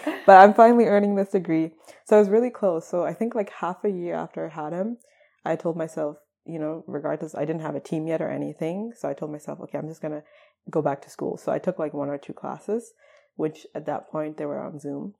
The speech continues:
Speaker 2: So that was good. So I was home with him the whole time and also doing the school thing. So yeah, that's what I did. And then when I finally decided to join a team and I came to S B U, it looked different because I was a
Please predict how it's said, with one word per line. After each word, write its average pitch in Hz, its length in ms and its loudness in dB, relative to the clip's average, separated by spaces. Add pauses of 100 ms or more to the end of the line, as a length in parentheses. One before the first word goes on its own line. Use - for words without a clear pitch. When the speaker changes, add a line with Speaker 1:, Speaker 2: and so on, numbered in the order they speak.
(100)
Speaker 2:
So - 100 -8
that 151 100 -2
was 156 160 -6
good. - 320 -6
So 147 320 -6
I - 80 -6
was 156 200 -8
home 165 200 -6
with 147 180 -8
him 147 260 -8
the 151 80 -12
whole 143 140 -6
time - 380 -12
and 143 120 -8
also - 580 -8 (360)
doing - 200 -6
the 151 80 -10
school 156 300 -2
thing. - 320 -10 (420)
So 151 400 2 (260)
yeah, 233 220 6
that's 196 180 4
what 233 80 0
I 208 60 4
did. 170 280 2
And 165 220 -4
then 160 240 -4
when 156 120 -4
I 156 180 -4
finally 175 320 -6
decided 156 460 -6
to 156 60 -8
join 147 220 -8
a 147 60 -10
team 156 300 -10
and 147 100 -8
I 156 80 -8
came 151 300 -12
to - 180 -12
S - 180 -14
B 160 100 -12
U, 151 340 -6 (680)
it 165 100 6
looked 165 200 -2
different 202 360 -2
because 165 280 -10
I 143 80 -8
was 143 120 -8
a 147 60 -8